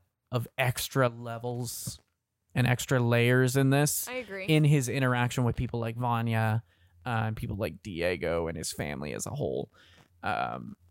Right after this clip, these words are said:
Speaker 1: I just think it was cool. I think, I think it was really super cool, and it expanded the lore a little bit too. Um, you know, again, without spoiling stuff,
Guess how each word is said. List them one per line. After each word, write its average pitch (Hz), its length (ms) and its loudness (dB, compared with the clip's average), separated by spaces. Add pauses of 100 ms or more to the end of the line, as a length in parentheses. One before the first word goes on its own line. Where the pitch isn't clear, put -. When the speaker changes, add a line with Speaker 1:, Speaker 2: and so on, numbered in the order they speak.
(160)
Speaker 1:
I 147 80 -2
just 151 180 -6
think 170 120 -6
it 156 40 -6
was 143 120 -6
cool. 139 260 -2 (100)
I 131 100 -2
think, 135 180 4
I 127 260 2
think 123 160 2
it - 20 0
was 120 160 -2
really 127 600 2
super 117 400 -4
cool, 104 400 -2
and 101 260 -2
it 127 240 -2
expanded 160 580 0
the 135 100 2
lore 139 480 2
a 165 60 -8
little 170 220 -14
bit 180 240 -12
too. 165 460 -8 (440)
Um, 73 540 -8 (640)
you 123 100 -2
know, 156 220 -6 (320)
again, 120 320 0
without 117 320 0
spoiling 117 460 0
stuff, 120 280 -2